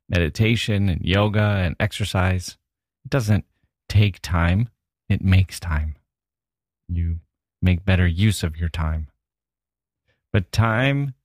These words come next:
is an enemy, to be sure. It's a ticking clock that ends with an explosion for all, for all of us.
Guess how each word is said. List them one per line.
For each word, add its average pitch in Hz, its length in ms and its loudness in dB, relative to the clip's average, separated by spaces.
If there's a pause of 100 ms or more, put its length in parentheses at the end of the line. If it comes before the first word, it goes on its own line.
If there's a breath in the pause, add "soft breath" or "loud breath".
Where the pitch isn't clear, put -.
(140)
is 123 180 -2
an 143 120 2
enemy, 85 540 0 (140)
to 90 100 -4
be 90 120 0
sure. 92 300 2
It's 98 200 0
a 104 60 -2
ticking 120 360 -2
clock - 520 0 (380)
that 78 180 -2
ends 113 460 0
with 90 180 0
an 87 100 0
explosion 127 920 -2
for 104 220 0
all, 104 200 4 (720 loud breath)
for 110 160 4
all 104 160 4
of 85 140 0
us. - 340 -8